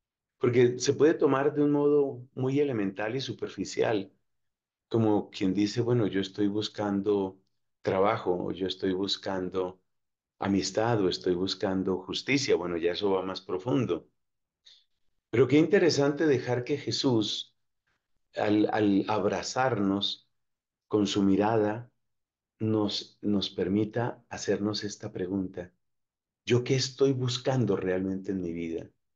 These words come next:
¿Mi vida hacia dónde va? Es una pregunta de, de gran profundidad. Vale la pena, eh, conectar esta pregunta, este titseteite, titseteite,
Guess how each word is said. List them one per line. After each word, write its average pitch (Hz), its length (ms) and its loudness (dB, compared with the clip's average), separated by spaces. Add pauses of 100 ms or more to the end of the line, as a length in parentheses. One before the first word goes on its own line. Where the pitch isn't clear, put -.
(480)
¿Mi 127 160 6
vida 135 320 6
hacia 113 260 4
dónde 107 300 0
va? 107 300 -4 (920)
Es 120 120 0
una 180 220 6
pregunta 123 520 4
de, 117 240 4
de 107 200 -2
gran 117 300 0
profundidad. 123 760 0 (680)
Vale 151 280 4
la 165 220 2
pena, 135 440 0 (960)
eh, 113 260 0
conectar 120 640 2
esta 117 380 0
pregunta, 101 480 0
este 107 300 0
titseteite, 110 1040 0
titseteite, 107 1080 -2